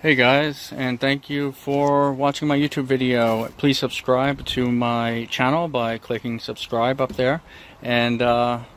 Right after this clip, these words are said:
I hope you enjoy my videos. Today we are gonna be talking about the smart automated outdoor setup. And today we're gonna be showing you how to connect the L E D cabinet lights.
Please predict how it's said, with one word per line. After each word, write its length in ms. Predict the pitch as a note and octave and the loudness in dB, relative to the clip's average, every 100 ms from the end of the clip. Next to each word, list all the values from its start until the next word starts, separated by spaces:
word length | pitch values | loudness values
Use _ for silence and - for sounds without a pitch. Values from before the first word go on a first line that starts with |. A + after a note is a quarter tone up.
| - | -8
I 60 | |
hope 140 | B2 C3 | -4 0
you 80 | C3 | 0
enjoy 180 | C3 | 2
my 140 | B2+ A#2+ | 2 2
videos. 440 | C3+ C#3+ B2 A#2 | 0 2 2 0
Today 300 | - C#3 E3 | -4 0 0
we 220 | D#3 C#3 | 0 2
are 80 | B2+ | 2
gonna 200 | B2 B2+ | 2 0
be 140 | B2 A#2+ | 0 -2
talking 600 | B2+ B2 A#2+ B2+ A#2+ A#2+ | 0 0 -2 -4 -4 -4
about 720 | A2+ A2+ A#2 A2+ A2+ A2+ A2 - - - - | -6 -6 -2 0 2 0 -2 -12 -20 -20 -16
the 560 | A#2+ A#2 A#2 A2+ A2+ A2 - - - - | -8 -6 -4 -4 -6 -8 -12 -20 -20 -12
smart 400 | - C#3 C3 C3 | -2 2 2 2
automated 640 | C3 B2 A#2+ A#2 A#2 A#2 - | 0 0 0 -2 -4 -6 -4
outdoor 840 | A#2 A2+ A2+ - A2 A2 C3 C3 - - - - - - - - _ _ - | -2 -2 -4 -6 -2 0 0 -2 -6 -16 -16 -16 -16 -20 -20 -20 _ _ -20
setup. 500 | - A2 G#2 G2+ - - | -4 -2 0 -4 -10 -18
And 360 | B2 A2 G#2+ G#2+ | -12 -10 -10 -12
today 280 | - C3+ C3+ | -4 0 0
we're 40 | |
gonna 120 | C3 | -2
be 300 | B2 A#2+ A#2 - - - | -6 -8 -10 -14 -20 -12
showing 300 | - C3 B2+ | -2 2 4
you 80 | A#2+ | 2
how 140 | B2 | 2
to 60 | B2 | -2
connect 420 | - B2 A#2+ - | 0 0 0 -2
the 140 | A#2+ A#2+ | -6 0
L 160 | B2 | 2
E 120 | A#2+ | 2
D 320 | A#2 B2 A#2 A#2 - - - - | 0 -2 -2 -4 -16 -20 -20 -6
cabinet 500 | - A#2+ A#2 A2+ G#2+ | 2 4 4 0 -4
lights. 580 | A2 A2 G#2+ - - | -2 -2 -2 -8 -16